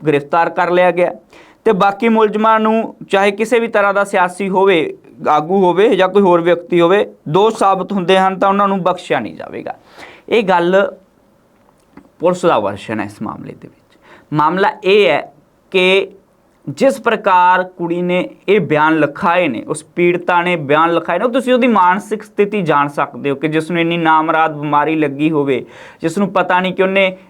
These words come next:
ਜ਼ਿੰਦਗੀ ਦੇ ਕਿੰਨੇ ਦਿਨ ਹੋਰ ਕੱਢਣੇ ਆ, ਉਹ ਐਸੇ ਬਿਆਨ ਲਿਖਾ ਰਹੀ ਹੈ ਕਿਸੇ ਸ-, ਸਿਆਸੀ ਲਾਹੇ ਦੇ ਲਈ। ਇਹ ਵੀ ਇੱਕ ਸਵਾਲ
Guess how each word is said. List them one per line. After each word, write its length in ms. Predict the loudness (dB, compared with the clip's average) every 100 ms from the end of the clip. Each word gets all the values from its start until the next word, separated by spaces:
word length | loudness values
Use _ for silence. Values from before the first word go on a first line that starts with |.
| -14
ਜ਼ਿੰਦਗੀ 420 | -4 -2 0 -2 0
ਦੇ 100 | -2
ਕਿੰਨੇ 360 | -2 -2 0
ਦਿਨ 180 | 0 -2
ਹੋਰ 440 | -2 0 0 0 -4
ਕੱਢਣੇ 460 | -2 0 0 0
ਆ, 80 | -2 -8 _ _ _ _ _ _ _
ਉਹ 580 | 0 4 4 4 2 -2 -2
ਐਸੇ 320 | -2 0 -2
ਬਿਆਨ 280 | 2 2 2
ਲਿਖਾ 420 | -2 -2 0 2
ਰਹੀ 280 | 2 2 0
ਹੈ 60 |
ਕਿਸੇ 260 | 0 -4 -6
ਸ-, 140 | -8 -14 -16
ਸਿਆਸੀ 560 | -10 -4 -4 -4 -4 0
ਲਾਹੇ 300 | 0 2 0
ਦੇ 120 | 2
ਲਈ। 240 | 2 0 -4 0
ਇਹ 140 | 2
ਵੀ 100 | 2
ਇੱਕ 160 | 0 -2
ਸਵਾਲ 540 | -4 0 0 -2 -6